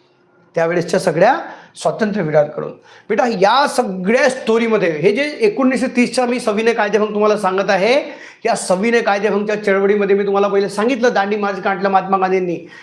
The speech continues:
मी पेशावर सत्याग्रह सांगितला, मग तुम्हाला आता मी सोलापूरचा सत्याग्रह सांगितला, पण या सगळ्यांमध्ये सर्वात फेमस कोणता सत्याग्रह असेल कुठला, तर तो होता धरासणा सत्याग्रह. मित्रांनो,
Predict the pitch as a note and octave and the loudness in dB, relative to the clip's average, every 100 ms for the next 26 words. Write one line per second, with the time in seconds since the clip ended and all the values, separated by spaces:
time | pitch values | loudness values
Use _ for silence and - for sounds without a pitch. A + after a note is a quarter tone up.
0 | - G3 G3 F#3 A3 C4 G#3+ G#3 A3+ A3 | -4 -2 0 0 0 0 -2 -2 -2 0
1 | A3 G3+ G3+ F#3+ F3+ - - - - G#3 | 0 0 -2 0 0 -2 -8 -20 -8 -4
2 | G#3 A3+ A#3 G#3 G#3+ A3 A3+ - G3 C4+ | 0 2 4 4 2 0 -2 0 2 2
3 | C#4 B3+ G#3+ A3+ A3+ A3+ G3+ G3+ G3+ G3 | 0 0 0 0 0 2 0 0 0 -2
4 | - - - - G3 F#3+ - D3 D#3 B3 | -2 -8 -10 -4 -2 -2 -2 -4 -2 0
5 | C4 A#3 G3 F#3+ - - - - F#3+ F#3+ | 0 0 2 2 0 -12 -8 -2 0 2
6 | A#3 G#3 G#3 - G3 A3+ D#4 D#4 B3+ B3 | 2 0 -8 -2 0 2 0 0 0 0
7 | A3 G#3 G#3+ G#3 G3 F#3+ G3+ G#3 G#3+ G3+ | 0 0 -2 0 2 2 2 0 0 0
8 | G3 F#3 D#3 - - - B3+ A3 A3 F3+ | 2 2 0 -8 -10 -4 -4 0 2 2
9 | F3+ G#3 - E3+ F3+ F3+ F3 F3 F3 F#3 | 2 0 0 2 2 2 2 0 -2 0
10 | E3+ E3+ E3+ E3+ G3 G3+ A3+ C4 C4 | 2 2 0 0 0 4 4 2 -2